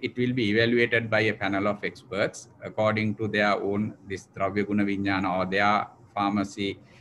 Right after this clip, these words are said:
uh, kind of, you know, properties and how do you analyze, uh, how they analyze. And if they are satisfied, of course, then they will give. And there is another way of, I think, sometimes they get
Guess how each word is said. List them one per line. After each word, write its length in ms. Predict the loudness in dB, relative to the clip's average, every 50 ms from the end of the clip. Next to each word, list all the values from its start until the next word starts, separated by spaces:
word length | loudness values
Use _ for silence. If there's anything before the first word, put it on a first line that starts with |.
| -20 -20 -10 -6
uh, 140 | -6 -6
kind 280 | -2 0 0 0 2 0
of, 180 | 0 -2 -2 -6
you 60 | -4
know, 180 | -2 -2 -2
properties 680 | -2 -2 -4 -4 -2 -2 -4 -4 -2 -2 -4 -4 -4 -2
and 180 | -2 -2 -2 -2
how 180 | -4 -4 -4 -2
do 120 | -2 -2
you 100 | -2 -2
analyze, 420 | -2 -2 -4 -2 0 0 -2 -2 -4 -6
uh, 100 | -6 -4
how 180 | -4 -4 -4
they 180 | -4 -4 -4 -4
analyze. 520 | -4 -4 -4 -2 -2 0 -2 -2 -4 -8 -18 _ -20 -20 -20 -20 -20 -18 -6
And 160 | -4 -2 -2 -2
if 140 | -2 -2
they 120 | 0 2 2
are 80 | 2
satisfied, 800 | 2 0 -2 -2 0 0 -2 -2 -2 -2 0 0 0 0 -2 -6 -10 -14 -6
of 240 | -6 -6 -6 -8 _
course, 220 | -4 -4 -4 -4
then 340 | -4 -2 0 0 0 0 -2 -6 -12 -20 -20 -20 _ -10 -2
they 180 | 0 0 0
will 280 | 2 2 0 0 0 -2 -4 -10 -20 -20 -20 -20 -20 -12 -10 -2
give. 200 | 0 0 0 0 -4 _ _ -2
And 200 | 0 0 2 2
there 200 | 4 4 6 4
is 140 | 4 4
another 520 | 2 2 2 2 2 2 4 4 4 2 2
way 180 | 2 2 4 4
of, 120 | 2 2 2
I 100 | 0 0
think, 300 | 2 2 0 0 0 -2
sometimes 480 | -4 -4 -2 -2 0 0 0 0 0 0
they 180 | 0 0 0 2
get 260 | 2 0 0 0